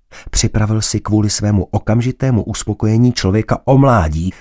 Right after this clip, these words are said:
vyrval si mu pro nic za nic ze života nejkrásnější kousek. Teď za to zaplatíš. Nemůžeš si připadat jako někdo,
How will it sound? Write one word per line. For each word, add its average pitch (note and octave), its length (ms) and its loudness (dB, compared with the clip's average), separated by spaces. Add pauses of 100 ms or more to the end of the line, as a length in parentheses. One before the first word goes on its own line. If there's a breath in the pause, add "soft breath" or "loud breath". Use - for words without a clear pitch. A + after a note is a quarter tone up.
(380 soft breath)
vyrval B2 440 4
si - 140 2
mu D3 120 6
pro B2 200 2
nic B2 180 4
za F2+ 140 2
nic C3 180 4
ze G2+ 140 2
života C3 340 2
nejkrásnější B2+ 880 2
kousek. - 560 0 (300 loud breath)
Teď B2 160 2
za A2 160 -2
to A2+ 120 -2
zaplatíš. - 640 -4 (840)
Nemůžeš A#2 520 4
si - 120 -4
připadat F2 480 -2
jako F2 180 -2
někdo, E2+ 400 2